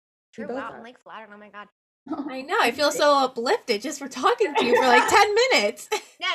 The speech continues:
Speaker 2: see, she's great. I knew you're gonna love her. I knew you're gonna love her. So, background. So Diana
Speaker 1: Yes.
Speaker 2: and I know each other from college. And tell us what's going on in your life now. So you're two years post-grad. You're
Speaker 1: Mm.
Speaker 2: working a nine-to-five.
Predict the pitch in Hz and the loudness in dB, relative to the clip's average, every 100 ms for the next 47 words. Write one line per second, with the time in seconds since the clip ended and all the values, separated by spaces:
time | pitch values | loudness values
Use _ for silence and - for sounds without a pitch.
0 | 302 359 370 - 370 - 302 202 269 277 | -8 -10 -12 -10 -12 -6 -4 -2 -4 -6
1 | 277 269 254 240 196 170 190 214 226 220 | -8 -8 -8 -8 -8 -10 -10 -12 -12 -16
2 | 214 185 170 175 _ _ _ - 302 277 | -16 -16 -16 -18 _ _ _ -4 -2 -2
3 | 285 285 _ _ _ _ _ - 262 247 | -4 -8 _ _ _ _ _ -4 -4 -4
4 | 233 151 135 _ - 240 247 233 233 294 | -10 -14 -16 _ -14 -12 -12 -12 -12 -12
5 | 311 233 214 214 220 214 220 226 208 220 | -10 -10 -10 -10 -16 _ -18 -16 -16 -16
6 | 220 214 220 214 180 160 - - _ _ | -16 -18 -18 -18 -16 -16 -18 -20 _ _
7 | 214 190 185 180 180 _ _ _ _ 269 | -16 -16 -18 -20 -20 _ _ _ _ -10
8 | 349 453 427 - 277 254 240 208 185 170 | -10 -12 -20 -18 -14 -14 -16 -16 -14 -14
9 | 180 - 185 - 202 196 190 311 320 330 | -16 -20 -20 -18 -16 -18 -18 -14 -14 -14
10 | - 269 254 - 240 226 220 226 _ _ | -12 -12 -12 -6 -4 -4 -6 -8 _ _
11 | _ _ 214 190 196 175 233 240 302 277 | _ _ -12 -10 -10 -8 -10 -10 -12 -8
12 | 254 247 233 202 196 190 190 196 | -10 -8 -4 -2 -2 -4 -6 -10